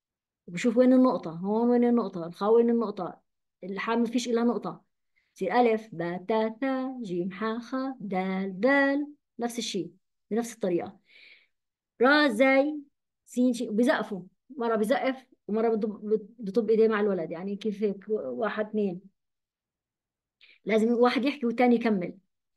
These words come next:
هلا وهو عم ياخد فيهم متتابع ورا بعض، بتصير يستحضر في ذهنه شكل الحرف، صوت الحرف، كلمات على الحرف. والشاطر اللي بجيب أكثر، أكثر عدد من الكلمات عليها، وبفضل إنه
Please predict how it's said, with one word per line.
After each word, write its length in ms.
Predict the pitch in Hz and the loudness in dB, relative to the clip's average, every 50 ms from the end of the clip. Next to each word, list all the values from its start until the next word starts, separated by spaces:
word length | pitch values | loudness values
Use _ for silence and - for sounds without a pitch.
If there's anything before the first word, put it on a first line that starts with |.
| _ - - _ - | _ -20 -20 _ -6
هلا 320 | 196 185 185 196 - - _ _ _ _ _ _ _ _ _ _ _ _ _ - | -6 -4 -4 -6 -8 -14 _ _ _ _ _ _ _ _ _ _ _ _ _ -2
وهو 140 | 240 208 285 | 2 4 4
عم 160 | 285 294 294 | 6 6 6
ياخد 280 | 330 339 339 - 254 | 6 6 4 2 0
فيهم 280 | - 320 339 349 285 269 | 4 4 4 6 6 2
متتابع 440 | 269 262 277 254 294 285 262 277 262 | 2 0 0 0 0 2 2 2 2
ورا 160 | 254 247 247 | 0 0 0
بعض، 300 | 214 220 208 220 214 196 | 0 0 -2 -2 -2 -4
بتصير 280 | 214 220 - - 302 277 | -6 -6 -4 -2 0 0
يستحضر 580 | 277 262 247 - - - 277 254 240 262 269 | 0 -2 -2 -4 -6 -6 -2 2 2 2 2
في 100 | 240 254 | 2 0
ذهنه 240 | 247 285 311 294 254 | 2 2 2 2 0
شكل 260 | 240 277 262 - 247 | 0 -2 -2 -2 -2
الحرف، 320 | 226 220 - - 233 220 202 - _ - - - | -4 -4 -4 -4 -6 -6 -6 -10 _ -20 -20 -10
صوت 260 | - - 233 233 233 | -4 -2 -2 0 0
الحرف، 360 | 214 202 - 208 202 202 185 - - _ _ _ _ _ _ _ _ _ _ _ _ - | -2 -4 -4 -6 -8 -8 -10 -14 -20 _ _ _ _ _ _ _ _ _ _ _ _ -2
كلمات 300 | 214 208 202 220 220 220 | 0 2 2 2 0 0
على 140 | 208 190 190 | -2 -2 -4
الحرف. 320 | 190 185 202 202 190 - | -4 -6 -6 -8 -8 -10
والشاطر 300 | 190 - - 247 240 240 | -10 -4 -2 0 0 0
اللي 100 | 220 220 | 0 0
بجيب 360 | 202 185 208 226 202 - - - - | -2 -2 -2 -4 -4 -6 -10 -12 -12
أكثر، 380 | 208 208 - - 220 202 196 202 - - - | -12 -12 -8 -6 -6 -6 -6 -8 -12 -14 -12
أكثر 220 | 220 220 - - - | -12 -10 -6 -4 -2
عدد 240 | 185 220 220 208 | 0 0 0 0
من 60 | 196 208 | -2 -2
الكلمات 440 | 196 - 208 208 202 208 208 208 | -4 -2 -2 -2 -2 -2 -2 -4
عليها، 200 | 202 202 196 190 | -4 -4 -4 -4
وبفضل 600 | 196 220 277 302 285 220 208 226 254 226 208 214 | -6 -8 -8 -10 -8 -6 -2 -2 0 0 0 0
إنه 300 | 196 208 208 208 208 208 | 0 0 -2 -4 -4 -6